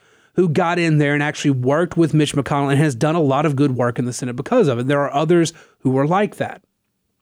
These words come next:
They got in and they wanted to work with Republican leadership to help pull them back to the right, and in many ways they did. But now you have the extreme progressive left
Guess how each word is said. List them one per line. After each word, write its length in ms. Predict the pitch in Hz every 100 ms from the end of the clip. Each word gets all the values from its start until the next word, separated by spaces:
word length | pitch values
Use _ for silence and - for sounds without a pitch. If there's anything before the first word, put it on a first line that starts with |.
| _ _ _ _
They 180 | 160 151
got 300 | 143 139 135
in 120 | 165
and 100 | 160
they 80 | 151
wanted 320 | 139 139 131
to 120 | -
work 540 | 139 131 220 135 - - _ _ _ _ _
with 320 | 139 160 185
Republican 540 | 165 135 156 143 151 135
leadership 400 | 131 127 - 117
to 120 | 147
help 280 | - 151 -
pull 260 | - 247
them 240 | 208 190 165
back 240 | 143 135
to 80 | -
the 80 | 143
right, 260 | 170 180 139
and 120 | 147
in 100 | 139
many 180 | 170 202
ways 340 | 143 120 127
they 120 | 143
did. 420 | 131 220 240 - - _ _ _ _ _ _ _ _ _ _ _ _ _ _ _ _ _ _ _ _ _ _ _ _
But 140 | - 135
now 460 | 135 196 220 131 139
you 160 | 143
have 180 | 131 139
the 80 | 123
extreme 380 | 110 - 175 190
progressive 580 | 160 143 139 - 120
left 460 | 123 190 117 - _